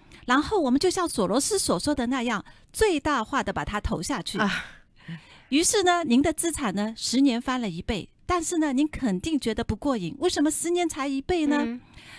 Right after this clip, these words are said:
Speaker 1: 但是二十年就是四倍，三十年八倍。可是呢，四十年之后，我们是十六倍。时间是我们，是您忠实的投资的伙伴，只要您不要去背叛它。
Speaker 2: 嗯，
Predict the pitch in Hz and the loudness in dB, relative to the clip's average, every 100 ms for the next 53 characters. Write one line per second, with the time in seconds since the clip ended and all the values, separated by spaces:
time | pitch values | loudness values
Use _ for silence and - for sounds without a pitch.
0 | - 349 339 - 427 359 320 208 214 294 | 0 0 2 2 2 2 0 0 -2 -2
1 | 254 240 - 339 254 190 - - - - | -2 -2 -2 -2 -2 -4 -6 -20 -20 -20
2 | - - 294 302 269 233 214 - 339 339 | -6 2 4 4 2 2 2 2 2 2
3 | 370 226 - _ - 269 254 381 381 370 | 2 0 -6 _ -4 -2 0 2 2 0
4 | - 403 320 302 262 240 - 285 320 226 | -2 -2 0 2 2 2 -2 0 2 0
5 | 185 233 - 233 - 185 185 311 202 233 | -2 -2 -2 -4 -2 -4 0 0 0 -4
6 | 190 - - - - - - 262 359 370 | -6 -10 -20 -20 -10 -2 0 2 2 2
7 | 359 - 339 214 190 202 240 277 - 349 | 2 2 4 4 2 2 0 -2 0 4
8 | 269 214 202 285 - _ - 370 381 - | 6 6 6 4 2 _ -2 0 2 0
9 | 233 226 - - 170 202 - 277 233 180 | 0 0 -2 -4 -2 -2 -4 -4 -4 -4
10 | - 233 - - - - 214 294 247 208 | -2 -4 -6 -16 -18 -6 0 2 2 0
11 | 233 214 262 254 262 302 277 202 214 233 | -2 -2 -2 -2 -2 -2 -2 -4 -4 -4
12 | 240 247 226 208 180 156 135 | -4 -4 -4 -2 -2 -4 -8